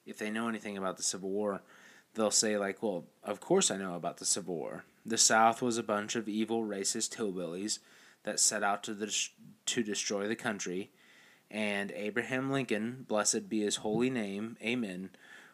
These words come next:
was the greatest, most wonderful, best person that ever lived, as great as Jesus Christ himself. He single-handedly defeated evil,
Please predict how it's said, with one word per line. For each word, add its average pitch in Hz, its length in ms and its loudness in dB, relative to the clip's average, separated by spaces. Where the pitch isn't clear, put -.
was 120 200 2
the 123 100 2
greatest, 123 640 4
most 117 320 0
wonderful, 113 580 0
best 101 380 0
person 104 420 -2
that 104 180 -6
ever 113 240 0
lived, 110 520 0
as 107 160 -4
great 117 280 0
as 120 140 0
Jesus 113 460 -2
Christ 110 400 -2
himself. 107 680 0
He - 140 -8
single-handedly 120 1120 2
defeated 120 480 -2
evil, 113 560 0